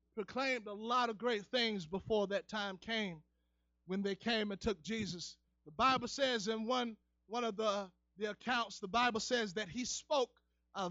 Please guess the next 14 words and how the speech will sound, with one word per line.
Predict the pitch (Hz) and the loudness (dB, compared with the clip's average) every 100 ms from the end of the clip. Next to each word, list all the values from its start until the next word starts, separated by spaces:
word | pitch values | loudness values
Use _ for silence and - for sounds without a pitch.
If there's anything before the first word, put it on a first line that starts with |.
| 160 | -2
vehemently | 196 - 339 226 156 139 _ _ _ _ _ _ - | -2 4 4 4 -2 -14 _ _ _ _ _ _ -4
as | 214 - | -4 0
he | 262 | 0
began | 226 208 247 233 | 0 0 0 2
to | 214 | -2
tell | - 262 254 233 196 _ _ 190 | 2 2 2 0 -4 _ _ -4
the | 202 | 0
Lord | 226 254 233 208 | 4 6 6 4
that, | 220 214 - _ - | 0 0 -2 _ -2
you | 233 | 4
know, | 233 220 214 - | 10 10 8 4
e-, | 311 339 | 8 8
ev-, | 269 311 - 226 | 8 4 4 12
though | 339 370 | 12 12